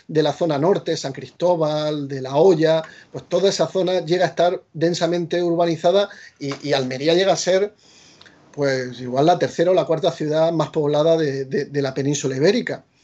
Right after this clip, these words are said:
a pesar de las propias limitaciones de, de recursos que, que tiene nuestro territorio. Eh, a lo largo de la vastísima Edad Media, pues podemos hablar de, de multitud de destrucciones, barrios que se despueblan,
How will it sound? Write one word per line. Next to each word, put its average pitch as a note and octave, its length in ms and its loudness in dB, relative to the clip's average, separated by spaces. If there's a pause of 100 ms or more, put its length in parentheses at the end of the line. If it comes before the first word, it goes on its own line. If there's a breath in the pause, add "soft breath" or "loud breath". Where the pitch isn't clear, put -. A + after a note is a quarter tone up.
(260 loud breath)
a - 140 0
pesar D#3+ 280 2
de G#3 120 6
las D#3+ 220 4
propias F3 300 -2
limitaciones E3+ 1080 0
de, C#3+ 380 0
de C#3+ 120 -2
recursos D#3 640 -2
que, C#3 280 0
que C#3 120 -4
tiene D3 260 0
nuestro D#3 300 -2
territorio. C3 520 -8 (2000 loud breath)
Eh, F#3 200 8
a E3+ 80 6
lo F#3+ 80 6
largo G#3+ 240 6
de G3 80 4
la E3+ 180 2
vastísima E3 640 -8
Edad D#3+ 200 -2
Media, E3+ 360 -4
pues C#3 160 -10
podemos C#3+ 320 -4
hablar D3 300 2
de, C3 400 0
de B2+ 220 -12
multitud C3+ 640 -2
de C#3+ 140 4
destrucciones, D3 960 4
barrios C#3+ 260 0
que C#3+ 80 -10
se C#3 140 -6
despueblan, D3 840 -2